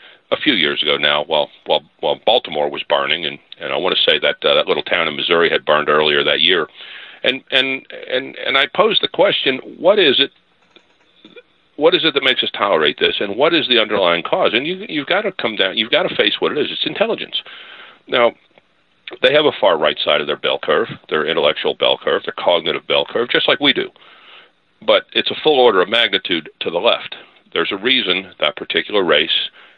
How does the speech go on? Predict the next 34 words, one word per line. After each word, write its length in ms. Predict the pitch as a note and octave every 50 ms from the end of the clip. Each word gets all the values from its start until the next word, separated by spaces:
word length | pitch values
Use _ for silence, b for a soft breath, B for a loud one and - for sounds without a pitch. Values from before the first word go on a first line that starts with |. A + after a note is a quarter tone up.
| B B
has 240 | B F#2+ F#2 E2+
an 120 | E2+ E2 D#2+
average 360 | D#2 D2+ D2 D2+ E2+ E2 -
I 160 | F2 E2+ E2+
Q. 360 | D#2+ - - D#2+ D2 D2+ D2
I've 120 | D2 D2+ -
heard 220 | - D2 D2 C#2+
it, 140 | D2+ C#2 - _ _ _ _ -
I've 140 | - D2 -
heard 160 | - D#2+ D#2
it's 320 | D#2 - - - - - - _ _ _ _ _ _ - - - -
sixty-nine, 800 | D#2 - - - E2+ D2+ D2+ C#2+ D2+ D2+ D2 D2 D2 D2 D2 C#2+
I've 160 | C#2+ D2 -
heard 240 | - D2+ C#2+ D2 D#2
it's 140 | - - - - _ -
seventy-three, 880 | - - D#2+ D2+ - D#2+ D2+ - - - D2+ D2 D2 D2 D2 C#2+ C#2 D#2
I've 100 | E2 -
heard 200 | - D2 C#2+ C#2+
it's 140 | - - - -
eighty-one. 560 | F2+ D#2+ D2+ D2+ D2+ C#2+ C#2+ C#2 C2+ C#2+ F2
The 60 | G#2+
point 260 | - - D#3 C#3+ A#2
is, 100 | F#2 - A2+
it's 160 | G#2 - -
considerably 640 | - - A2 - - - D#3 C#3+ C#3 A2 G#2 G2+ F#2+
lower 280 | E2 D2+ D2+ D2+ D#2
than 160 | D2+ F2 E2+
the 100 | F2 E2
average 360 | C#2 C2+ C2+ C#2 E2 - - - B B B B B B B B B B B B B B
I 140 | - F#2 F#2+
Q 200 | - - E2 F#2+
of 80 | A2
our 180 | C#3+ D#3 D#3+ D3+
people. 360 | - - D#2 - - - -